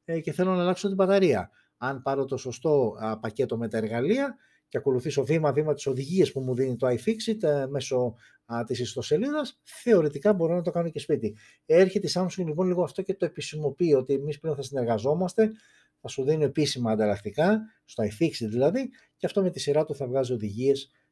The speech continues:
και βιντεάκια ταυτόχρονα που θα σου δείξει πώς κάποια βασικά πράγματα στο κινητό σου μπορείς να τα φτιάξεις και από το σπίτι. Τώρα μην μ' αρχίσετε να μου παίρνετε κατσαβιδάκια και ανοίγω και, μ, ε, βιδούλες και να βγάλω αυτό το βυσματάκι και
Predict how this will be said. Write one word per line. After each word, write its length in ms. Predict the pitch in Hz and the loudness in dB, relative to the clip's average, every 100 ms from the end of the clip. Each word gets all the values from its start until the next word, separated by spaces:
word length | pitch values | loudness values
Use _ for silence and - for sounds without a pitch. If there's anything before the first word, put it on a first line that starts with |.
| _ | _
και 240 | - 175 147 | 2 2 2
βιντεάκια 520 | 120 117 110 120 117 | -4 -2 2 2 2
ταυτόχρονα 420 | 101 - 131 135 113 | -2 -2 -6 -4 -6
που 100 | 104 | -8
θα 80 | |
σου 180 | 104 107 | -6 -2
δείξει 320 | 117 131 120 | 0 0 -4
πώς 220 | - 143 - | 0 -2 0
κάποια 300 | 135 - 117 | -6 -4 -2
βασικά 420 | 113 131 - 165 | -2 -2 0 2
πράγματα 380 | 120 110 110 98 | 2 2 0 -4
στο 400 | 101 95 95 92 | -4 -2 -2 -2
κινητό 380 | 104 107 139 175 | -2 0 2 2
σου 180 | 196 - _ _ _ | 2 -6 _ _ _
μπορείς 360 | - 156 151 143 | 6 6 6 2
να 100 | 147 | -4
τα 80 | 117 | -4
φτιάξεις 380 | - 127 - - | -2 -4 -4 -4
και 60 | |
από 80 | - | -2
το 60 | 131 | 4
σπίτι. 360 | 147 117 90 - _ _ | 6 6 0 -6 _ _
Τώρα 180 | - 139 | 2 4
μην 120 | 165 | 6
μ' 40 | 170 | 6
αρχίσετε 300 | 139 143 139 | 6 2 2
να 60 | |
μου 60 | 123 | 2
παίρνετε 220 | 127 110 | 2 2
κατσαβιδάκια 760 | 120 120 113 117 127 120 113 | 0 0 0 4 4 4 0
και 360 | 107 113 110 110 | 0 4 4 4
ανοίγω 520 | 110 117 123 113 110 | 2 0 0 2 0
και, 500 | 110 110 107 104 101 | 4 6 8 8 4
μ, 500 | 98 101 98 95 92 | 0 -4 -4 -6 -6
ε, 480 | 90 85 87 87 90 | -8 -8 -8 -6 -6
βιδούλες 840 | 90 117 107 107 131 127 113 107 - | -2 -2 -2 0 2 4 4 0 -2
και 440 | 113 110 110 107 | 2 4 6 4
να 140 | 104 104 | 2 -6
βγάλω 260 | 113 123 | -2 -2
αυτό 160 | 110 120 | -2 -2
το 80 | 110 | -2
βυσματάκι 680 | 107 107 104 131 131 110 107 | -2 -4 -2 -2 -2 -6 -6
και 380 | 120 113 107 | 2 4 4